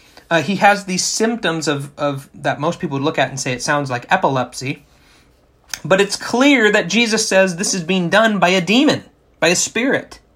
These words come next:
So we know that whatever this is, this, this is not,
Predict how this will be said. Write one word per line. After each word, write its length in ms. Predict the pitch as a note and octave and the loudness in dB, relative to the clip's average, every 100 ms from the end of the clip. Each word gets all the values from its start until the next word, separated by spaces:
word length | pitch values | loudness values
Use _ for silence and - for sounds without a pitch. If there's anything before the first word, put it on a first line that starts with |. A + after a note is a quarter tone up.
| _ _ _ _ _ _ _ _ | _ _ _ _ _ _ _ _
So 160 | - F3 | -2 0
we 140 | G3 | 2
know 200 | A3 A#3+ | 2 4
that 160 | G#3 F3+ | 4 4
whatever 320 | G3 A#3+ B3+ | 4 4 2
this 200 | A3+ A3 | -2 -2
is, 260 | G#3+ G#3+ | -2 -2
this, 340 | G#3+ F#3+ - - - - - _ - | -4 -4 -4 -8 -20 -20 -20 _ -16
this 280 | D3+ G#3+ - | -6 -4 -2
is 180 | F#3 | -4
not, 600 | E3 G3 G#3+ F3 D#3 - | 0 2 4 2 0 -10